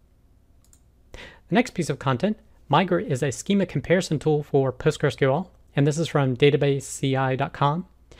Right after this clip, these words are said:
And frequently you have file comparison tools that show you the difference between one file and another. Well, this actually does it for Postgres schemas. So you just run the command migrate at a command prompt. It's a Python library,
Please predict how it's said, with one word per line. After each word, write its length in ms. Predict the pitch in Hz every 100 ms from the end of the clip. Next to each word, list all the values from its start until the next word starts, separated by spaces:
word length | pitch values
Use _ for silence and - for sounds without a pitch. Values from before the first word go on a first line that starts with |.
| - - - - _ -
And 260 | 180 170 -
frequently 480 | 240 233 208 190
you 160 | 175 165
have 460 | 123 156 147 135 - _ -
file 300 | 160 156 135
comparison 580 | 139 - 135 139 165
tools 360 | 151 170 170 147
that 240 | 143 - - -
show 100 | -
you 140 | 143
the 80 | 131
difference 400 | 127 135 - 131
between 340 | - 143 139 131
one 160 | 131
file 220 | 120 135
and 100 | 131
another. 320 | 123 131 156 190
Well, 180 | 147
this 240 | 131 175 -
actually 400 | 143 - 147 131
does 220 | 135 131
it 100 | 180
for 220 | - 139
Postgres 540 | - 165 - - 147 123
schemas. 640 | - 160 190 143 - - _ - - - -
So 140 | -
you 200 | 147 139
just 300 | 127 139 - -
run 320 | 143 143 135
the 80 | 123
command 460 | - 147 139 131 123
migrate 420 | 147 135 123 127 -
at 80 | 139
a 160 | 127 -
command 320 | - 160 127
prompt. 340 | - 123 120 135
It's 200 | - 135
a 120 | 135 -
Python 380 | 156 143 131
library, 480 | 120 117 123 117 120